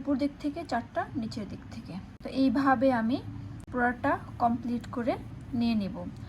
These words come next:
আপনারাও পুরাটা কমপ্লিট করে নেন। এই দেখুন, আমার পুরাটা কমপ্লিট করা হয়ে গেছে। এটা দেখতে এমন হয়েছে। এখন আমি লাস্ট পজিশনে আছি। এই যে প্রথমে যে তিনটা চেন দিয়েছিলাম, ওটার সাথে আমি অ্যাড করে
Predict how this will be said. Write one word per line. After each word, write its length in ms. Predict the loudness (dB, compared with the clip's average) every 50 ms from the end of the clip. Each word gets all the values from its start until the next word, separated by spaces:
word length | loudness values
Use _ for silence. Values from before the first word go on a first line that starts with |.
| -8
আপনারাও 320 | -2 0 2 2 4 2 0 -2
পুরাটা 360 | -2 -2 -2 -2 -2 0 0 0 0 2
কমপ্লিট 380 | 0 0 0 0 -4 -6 -8 -8 -8 -8
করে 160 | -6 -6 -6 -6 -6
নেন। 140 | -6 -6 -8 -8 -10 -12 -16 -10 -4 0 0
এই 60 | 0 2
দেখুন, 220 | 0 -2 0 2 4 4
আমার 140 | 6 6 4 2 2
পুরাটা 280 | 0 0 2 4 2 2 4
কমপ্লিট 320 | 4 2 2 2 -2 -2 -2 0 2
করা 140 | 4 4 4 4 2
হয়ে 180 | 2 4 4 4 4
গেছে। 300 | 2 0 0 -2 -2 -2 -2 -2 -4 -8 -12 -12 -12 -14 -12 -10 -8 -4
এটা 140 | 0 0 2 6 6
দেখতে 300 | 6 4 4 0 0 0 0 2 2
এমন 180 | 0 0 0 -2 -2 -2
হয়েছে। 320 | -4 -4 -2 2 6 6 6 6 4 0 -4 -2
এখন 160 | 0 2 4 6 6
আমি 120 | 6 4 4 6 8 8
লাস্ট 420 | 8 10 8 6 4 2 -2 -6 -6 -6 -6 -4 -2
পজিশনে 640 | 0 0 2 2 0 0 2 2 2 2 4 4 4 4 2
আছি। 240 | 0 -2 -2 -2 -2 -2 -2 -6 -12 -14 -16 -16 -16 -16 -16 -14 -12 -2 2 4
এই 80 | 6 6 4 2
যে 80 | 0 -2 0 -2
প্রথমে 360 | -2 0 2 4 6 6 6 6
যে 60 | 4 2 0 0
তিনটা 300 | 0 2 4 8 10 10 10 8 6
চেন 160 | 4 4 4 4 2 2
দিয়েছিলাম, 600 | 2 0 0 0 0 0 2 2 4 4 2 2 0 -4 -12 -14 -10 -4 -2 -2
ওটার 260 | 2 2 2 2 2 2 2
সাথে 260 | 0 0 0 0 -2 0 2 2
আমি 160 | 2 0 -2 -4 0 4
অ্যাড 180 | 4 4 4 4 0 -8
করে 180 | -6 -6 -6 -6